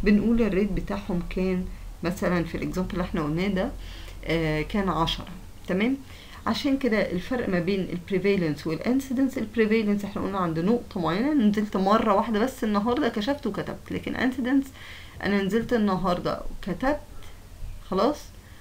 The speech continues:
وهرجع تاني أبص بعد فترة أشوف في زيادة في الأعداد دي ولا لأ، وزيادة كان بنسبة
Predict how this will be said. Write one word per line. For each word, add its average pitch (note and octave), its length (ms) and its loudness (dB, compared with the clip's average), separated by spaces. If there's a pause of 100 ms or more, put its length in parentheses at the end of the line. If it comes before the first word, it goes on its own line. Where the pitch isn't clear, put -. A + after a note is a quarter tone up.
(320)
وهرجع A#3+ 1300 2
تاني A3 280 0
أبص - 300 -2
بعد G#3 200 4
فترة C#4 340 -2
أشوف G#3 260 -2
في A3+ 200 0
زيادة A#3 240 2
في A#3 120 -6
الأعداد G#3+ 460 2
دي A3 100 0
ولا A3 260 2
لأ، A3+ 180 2
وزيادة G3 360 0
كان F3 240 -2
بنسبة F3 360 -4